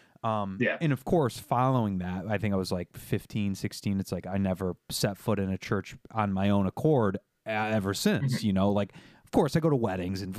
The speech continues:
Speaker 1: f-, friends and shit, you know, be supportive, but, like, I would never go to a mass, right?
Speaker 2: Yeah,
Speaker 1: So
Speaker 2: yeah.
Speaker 1: I, um, I rejected that at a young age, and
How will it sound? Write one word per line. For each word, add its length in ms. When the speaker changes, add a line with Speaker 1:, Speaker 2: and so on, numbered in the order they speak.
Speaker 1:
f-, 80
friends 420
and 100
shit, 260
you 80
know, 80
be 140
supportive, 420
but, 120
like, 260
I 100
would 120
never 160
go 100
to 140
a 40
mass, 520
right? 260
Speaker 2:
Yeah, 140
Speaker 1:
So 180
Speaker 2:
yeah. 140
Speaker 1:
I, 380
um, 180
I 120
rejected 520
that 180
at 100
a 40
young 320
age, 520
and 460